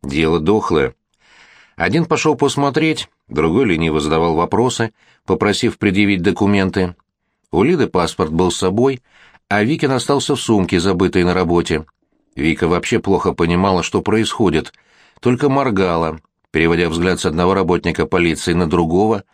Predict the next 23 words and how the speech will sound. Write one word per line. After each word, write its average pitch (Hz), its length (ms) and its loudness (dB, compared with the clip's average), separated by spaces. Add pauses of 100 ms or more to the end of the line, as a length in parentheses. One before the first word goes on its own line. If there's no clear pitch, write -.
(440)
поэтому 87 400 2
Лиде 92 260 0
пришлось 80 560 0
взять 85 300 -2
на 87 100 0
себя 90 320 -2
все 95 200 -2
разговоры. 95 600 0 (1120)
«И 117 180 0
кем 196 260 2
же 156 120 0
вы, 165 140 2
гражданка 135 720 0 (320)
Михайлова 95 760 0
Лидия 87 280 0
Алексеевна, 82 760 0 (300)
приходитесь 156 680 0
хозяину 147 500 0
дома?» 76 420 0 (600)
«Хороший 78 540 0
вопрос», 113 420 -2
подумала 110 440 0
Лида. 107 340 -2